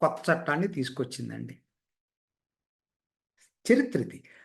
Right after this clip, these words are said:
అరవై ఆరు తర్వాత మళ్ళీ డెబ్బై తొమ్మిదిలో ఇంకొక రకం చట్టం తీసుకొచ్చారు. పంతొమ్మిది వందల ఎనభై మూడులో, ఎనభై ఏడులో తీసుకొచ్చిన చట్టమే ప్రధానంగా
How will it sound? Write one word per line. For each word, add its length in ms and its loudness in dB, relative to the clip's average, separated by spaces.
అరవై 280 10
ఆరు 220 10
తర్వాత 340 10
మళ్ళీ 180 8
డెబ్బై 560 8
తొమ్మిదిలో 580 8
ఇంకొక 300 10
రకం 240 8
చట్టం 340 6
తీసుకొచ్చారు. 680 6
పంతొమ్మిది 300 10
వందల 240 10
ఎనభై 640 10
మూడులో, 720 12
ఎనభై 380 8
ఏడులో 500 10
తీసుకొచ్చిన 640 6
చట్టమే 540 4
ప్రధానంగా 840 6